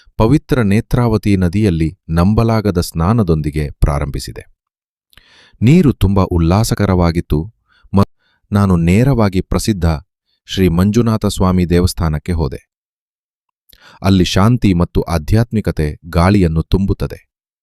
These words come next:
ದೇವಾಲಯದ ವಾಸ್ತುಶಿಲ್ಪ, ಜಪ, ಸಕಾರಾತ್ಮಕ ಶಕ್ತಿ ಎಲ್ಲವೂ ಕೇವಲ ಮಾಂತ್ರಿಕವಾಗಿತ್ತು.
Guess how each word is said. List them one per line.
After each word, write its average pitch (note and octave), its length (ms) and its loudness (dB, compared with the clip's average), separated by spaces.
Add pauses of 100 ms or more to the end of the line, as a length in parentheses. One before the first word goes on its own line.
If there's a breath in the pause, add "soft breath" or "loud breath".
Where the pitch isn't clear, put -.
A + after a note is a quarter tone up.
(500 soft breath)
ದೇವಾಲಯದ G#2 600 2
ವಾಸ್ತುಶಿಲ್ಪ, E2 680 -2 (460)
ಜಪ, F2 320 0 (840)
ಸಕಾರಾತ್ಮಕ F#2+ 720 -2
ಶಕ್ತಿ E2 540 -4 (320)
ಎಲ್ಲವೂ G2+ 460 2
ಕೇವಲ E2+ 380 0
ಮಾಂತ್ರಿಕವಾಗಿತ್ತು. D2 960 -4